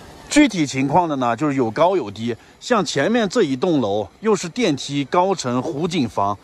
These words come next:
呃，它是最贵的，而且它离的医院这么近，后面呢就是商业街，呃，步行街，所以这边的房子最贵，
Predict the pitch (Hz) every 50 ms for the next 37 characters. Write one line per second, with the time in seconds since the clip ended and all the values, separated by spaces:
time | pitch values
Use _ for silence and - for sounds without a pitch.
0 | - - - - - - - - - - 98 - - 180 185 - 196 190 170 156
1 | - - 247 196 160 240 254 233 165 123 107 85 71 120 156 156 170 156 156 156
2 | 160 156 135 143 160 170 151 156 185 196 202 214 175 156 - - 214 151 110 98
3 | - 143 135 107 - - - - - - 247 247 208 170 143 135 131 127 123 120
4 | 160 160 135 - 143 131 123 120 - - 190 180 190 196 190 175 143 123 120 135
5 | 139 143 139 - - - - - - - - - - - 113 113 117 120 120 -
6 | 214 190 156 - 120 120 120 113 131 123 123 - - - - - - 190 175 160
7 | 143 - 285 254 180 156 143 143 131 - 110 107 110 117 - 165 135 110 127 143
8 | 120 82